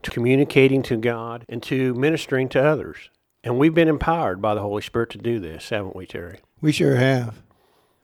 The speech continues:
Speaker 2: The Holy Spirit is in us. We know all things. We have an unction from the Holy One. All these things are told to us in Scripture. We just renew, renew our mind to who we are and what we have in Him, and then begin to just trust that, walk in that by faith.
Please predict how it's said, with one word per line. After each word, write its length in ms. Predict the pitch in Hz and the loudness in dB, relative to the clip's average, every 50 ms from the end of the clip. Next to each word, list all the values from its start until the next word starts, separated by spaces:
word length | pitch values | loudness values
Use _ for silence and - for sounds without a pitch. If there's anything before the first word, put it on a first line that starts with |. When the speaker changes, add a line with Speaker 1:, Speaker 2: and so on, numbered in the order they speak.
| _ _ _ _ _ _ | _ _ _ _ _ _
Speaker 2:
The 80 | - 123 | -2 2
Holy 200 | 139 143 139 135 | 2 4 4 2
Spirit 380 | - - - 151 139 139 135 | 0 -2 0 2 4 4 4
is 160 | 127 120 110 127 | 4 2 0 0
in 140 | 127 127 | -2 0
us. 320 | 131 131 127 - - - - | 0 -2 -2 -4 -6 -10 -8
We 180 | 131 131 131 | -2 -2 0
know 200 | 131 131 135 131 | 2 2 2 2
all 200 | 131 131 131 131 | 2 2 2 0
things. 480 | 131 - - 131 131 131 131 123 123 120 - _ - | -2 -2 -2 -2 -2 -2 -4 -6 -8 -12 -18 _ -8
We 100 | 135 135 | -4 -2
have 140 | 131 123 123 | -2 0 0
an 100 | 120 120 | 0 0
unction 360 | 127 135 131 - 135 123 117 | 0 -2 -2 -4 -6 -4 -2
from 160 | 135 127 127 | -4 -4 -2
the 60 | 127 | 0
Holy 280 | 127 127 127 127 123 123 | 2 2 2 2 2 0
One. 240 | 123 127 127 127 - _ - - _ _ _ 139 - - - - - | -2 -4 -6 -6 -10 _ -20 -20 _ _ _ _ -20 -20 -12 -6 -2
All 160 | 139 143 147 | 0 2 2
these 200 | 151 143 - - | 2 0 -2 -2
things 240 | 147 139 135 120 123 | -4 -4 -4 -4 -6
are 80 | 117 | -6
told 260 | - - 135 131 131 | -2 0 2 2 2
to 140 | 127 123 123 | 2 -2 -4
us 160 | 123 - - | -4 -8 -12
in 80 | 117 110 | -14 -14
Scripture. 560 | - - - 143 131 131 - - 120 110 - - _ _ | -16 -8 -4 -4 -4 -4 -6 -10 -12 -12 -12 -16 _ _
We 120 | 151 143 131 | -6 -4 -2
just 220 | 156 143 - - | -2 -4 -4 -4
renew, 320 | 147 143 135 135 135 143 135 | -2 -2 0 2 0 0 2
renew 380 | 135 143 143 147 160 214 247 | 4 4 6 6 6 4 4
our 120 | 190 143 131 | 2 0 2
mind 420 | 127 131 151 185 175 143 131 127 | 2 2 2 2 0 0 -2 -4
to 80 | 135 117 | -4 -6
who 240 | - - - 196 | -4 -2 0 2
we 140 | 202 185 156 | 4 6 8
are 200 | 143 143 147 147 | 8 8 8 6
and 80 | 135 135 | 6 4
what 100 | 135 131 | 2 2
we 120 | 147 139 | 0 0
have 340 | 120 143 139 156 151 135 139 | 0 -2 0 0 0 2 2
in 160 | 147 160 170 | 0 0 2
Him, 340 | 151 160 165 143 139 139 135 - | 2 2 4 4 2 2 -2 -4
and 160 | - 147 143 | -4 -2 0
then 160 | 143 139 139 131 | 0 0 0 0
begin 380 | 139 131 147 180 180 160 123 | -2 0 2 2 0 0 -2
to 120 | - 135 127 | -2 -4 -6
just 480 | 113 - 185 190 - - - - _ | -4 -4 -4 -4 -4 -6 -10 -16 _
trust 600 | - - - - - 139 151 190 196 - - - 120 | -8 -4 -2 0 4 4 4 4 4 0 -4 -6 -6
that, 340 | 110 - 123 - - _ | -6 -6 -8 -10 -14 _
walk 380 | 113 127 - 151 175 202 - 196 | -4 0 4 4 4 4 4 0
in 100 | 139 131 | -2 0
that 180 | 123 120 - 101 | -2 -4 -4 -6
by 200 | 120 117 117 113 | -6 -8 -8 -8
faith. 580 | - - 170 160 - - 120 110 - - - | -6 -2 0 0 0 0 -4 -8 -12 -18 -20